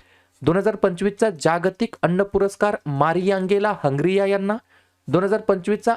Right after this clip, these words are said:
आंतरराष्ट्रीय बुकर पुरस्कार बानू मुश्ताक यांना, वर्षातील सर्वोत्तम ग्रीन ट्रान्सपोर्टर पुरस्कार दिल्ली मेट्रोला, निळू फुले कृतज्ञता सन्मान प्रसाद ओकला, सर्वात प्रभावशाली पर्यावरणवादी पुरस्कार आचार्य प्रशांत यांना,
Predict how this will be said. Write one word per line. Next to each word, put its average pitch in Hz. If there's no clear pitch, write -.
आंतरराष्ट्रीय 202
बुकर 185
पुरस्कार 196
बानू 143
मुश्ताक 190
यांना, 208
वर्षातील 202
सर्वोत्तम 196
ग्रीन 185
ट्रान्सपोर्टर 190
पुरस्कार 196
दिल्ली 156
मेट्रोला, 196
निळू 196
फुले 196
कृतज्ञता 196
सन्मान 190
प्रसाद 185
ओकला, 196
सर्वात 190
प्रभावशाली 196
पर्यावरणवादी 190
पुरस्कार 196
आचार्य 190
प्रशांत 185
यांना, 202